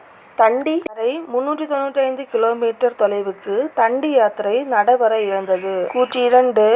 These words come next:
காந்தியடிகள் யாத்திரையாக நடந்து தண்டியை இருபத்தைந்து நாட்கள், அதாவது ஆயிரத்தி தொள்ளாயிரத்தி முப்பது ஏப்ரல் ஆறில் சென்று அடைந்தார். ஆன்சர், ஆப்ஷன் டி, கூற்று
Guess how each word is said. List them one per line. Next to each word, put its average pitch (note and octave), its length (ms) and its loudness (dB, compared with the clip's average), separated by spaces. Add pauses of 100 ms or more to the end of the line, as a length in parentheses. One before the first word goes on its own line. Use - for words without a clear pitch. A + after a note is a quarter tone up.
(280)
காந்தியடிகள் C4 800 4 (200)
யாத்திரையாக A3 760 4 (120)
நடந்து A3 440 0 (200)
தண்டியை A#3 440 0 (160)
இருபத்தைந்து C#4 640 0
நாட்கள், G#3+ 420 2 (140)
அதாவது G#3 440 4 (600)
ஆயிரத்தி C#4 300 2
தொள்ளாயிரத்தி C4+ 440 2
முப்பது G#3+ 360 0 (280)
ஏப்ரல் G#3+ 340 2 (120)
ஆறில் B3+ 300 2 (420)
சென்று A#3 360 2
அடைந்தார். G3 560 2 (640)
ஆன்சர், G#3+ 400 2
ஆப்ஷன் A3 400 -2
டி, A3 120 -6 (480)
கூற்று C4+ 300 -2